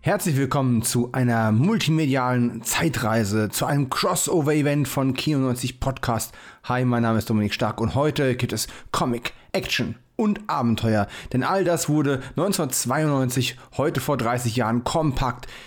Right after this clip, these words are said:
zwischen zwei Buchdeckeln veröffentlicht in Form von Limit. Comic, Action, Abenteuer. Limit! Ja, damals gab's Werbespots mit eingängigen Jingles, die <laughs> auch dreißig Jahre später noch resonieren. Und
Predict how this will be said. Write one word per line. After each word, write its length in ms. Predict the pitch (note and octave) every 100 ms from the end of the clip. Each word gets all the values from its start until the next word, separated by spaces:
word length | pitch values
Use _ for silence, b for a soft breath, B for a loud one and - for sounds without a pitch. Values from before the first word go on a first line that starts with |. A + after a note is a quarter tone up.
| B B
zwischen 340 | - C3 B2+ A2+
zwei 320 | - B2+ C#3
Buchdeckeln 720 | A#2+ A#2 - B2+ B2+ A2+ G#2+
veröffentlicht 800 | - - C3 C3 A2+ G#2+ - - -
in 200 | D3 C#3+
Form 400 | - C3 A#2 A#2+
von 340 | - D3 C3+ -
Limit. 640 | - B2 G#3+ C4 D3+ - -
Comic, 240 | - -
Action, 240 | - -
Abenteuer. 400 | B2+ - - A#2+ -
Limit! 520 | G#3+ D4+ A#3+ B2+ - - B B B B B -
Ja, 340 | B2 G3 G#3+
damals 380 | F3 E3 D#3 -
gab's 260 | B2 A#2
Werbespots 500 | A#2 B2+ C3+ - B2+
mit 220 | A#2+ A2 -
eingängigen 720 | - C#3 D3 C#3 C3 B2 A2+ G2+
Jingles, 580 | G2+ C#3+ C#3+ C#3 -
die 300 | - A#2 A#2 G#2+ G3
<laughs> 180 | C#3+ -
auch 200 | A#2+ G#2
dreißig 380 | C3 A2+ C#3 B2+
Jahre 120 | A2+
später 300 | A2+ C3+ B2
noch 240 | A2+ G#2
resonieren. 640 | A2 F#3+ E3 D#3 D3 C#3 C3 B B B B
Und 440 | - C3+ C3 B2